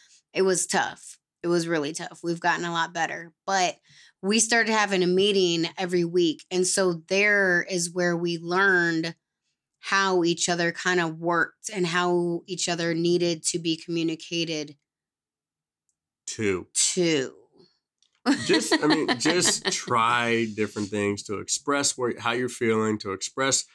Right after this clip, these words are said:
Speaker 2: like, what's going on. That way, there's just, I mean, because even, like, if your spouse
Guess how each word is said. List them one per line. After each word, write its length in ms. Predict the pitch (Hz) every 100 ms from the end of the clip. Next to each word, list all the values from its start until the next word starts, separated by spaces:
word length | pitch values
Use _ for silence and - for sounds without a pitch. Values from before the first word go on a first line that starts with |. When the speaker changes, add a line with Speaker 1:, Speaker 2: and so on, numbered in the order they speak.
| _ _ -
Speaker 2:
like, 340 | 113 104 - _ _ _ _
what's 300 | 123 127 143
going 320 | - 139 139
on. 500 | 117 107 104 101 101 -
That 320 | 110 131 143
way, 500 | 131 127 120 113 110 _ _ _ _ -
there's 400 | 117 113 107 -
just, 360 | - 113 -
I 40 | 131
mean, 240 | 127 127 -
because 240 | - 139
even, 400 | 135 185 185 147 -
like, 180 | 120
if 180 | 107 123
your 80 | 131
spouse 480 | - - 120 120